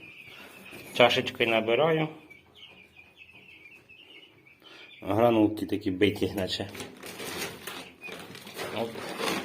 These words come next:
Екокорм. Стартовий для нашого бройлера. Так, не падай.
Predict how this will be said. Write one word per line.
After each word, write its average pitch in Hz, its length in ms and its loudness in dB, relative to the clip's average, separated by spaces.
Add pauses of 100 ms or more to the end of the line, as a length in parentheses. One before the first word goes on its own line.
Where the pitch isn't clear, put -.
(580)
Екокорм. 101 800 4 (1500)
Стартовий 120 680 6
для 120 260 8 (760)
нашого 107 460 2
бройлера. 85 480 2
Так, 87 160 -4
не 95 100 -2
падай. 135 420 6